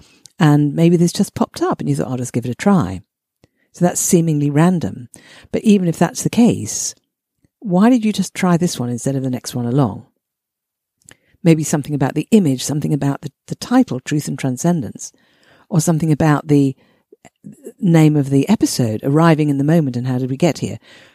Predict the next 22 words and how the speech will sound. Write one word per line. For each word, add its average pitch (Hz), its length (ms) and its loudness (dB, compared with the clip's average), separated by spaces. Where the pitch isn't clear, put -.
Why 320 600 0
did 247 240 4
that 185 180 0
appeal 151 320 0
to - 140 -8
you? 104 360 -2
What 220 220 2
was 294 200 2
it 269 120 0
in 202 160 2
you 170 300 2
that 151 120 -4
was 131 120 -2
appealed 127 400 -6
to 117 140 -6
by 123 200 -8
that? 113 480 -6
Even 254 340 4
these 226 180 2
seemingly 208 540 0
random 175 640 -2
choices 131 800 -4